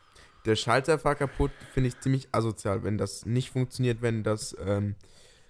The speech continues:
wenn man das quasi proven kann. Da war, saß letztens so ein Mädel und dann kam halt der Kontrolleur, "Hm, ja."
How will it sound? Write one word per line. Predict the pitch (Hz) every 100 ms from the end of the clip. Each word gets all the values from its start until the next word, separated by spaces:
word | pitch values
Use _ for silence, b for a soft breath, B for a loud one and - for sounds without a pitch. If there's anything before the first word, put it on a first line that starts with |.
| b b -
wenn | 110
man | 107 107
das | 104 107
quasi | - 107 98 - -
proven | - 117 107 90
kann. | 113 95 95
Da | 101
war, | 107 110 107 101
saß | 113 104
letztens | 120 - 123
so | 113
ein | 107
Mädel | 117 131 135 135 B B B B _
und | - 117 107 -
dann | 101
kam | 120
halt | 107
der | 101
Kontrolleur, | 95 101 104
"Hm, | 139 139 135 123 b b _
ja." | - 110 104